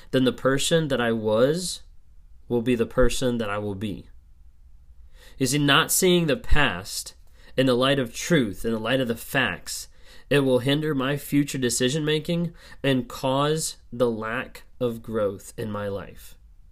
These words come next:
because I don't see where I've been.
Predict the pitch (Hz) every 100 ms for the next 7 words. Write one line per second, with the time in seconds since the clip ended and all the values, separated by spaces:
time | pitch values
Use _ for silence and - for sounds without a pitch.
0 | - - - - 113 110 104 110 104 -
1 | - 135 107 101 - 107 98 95 110 117
2 | 87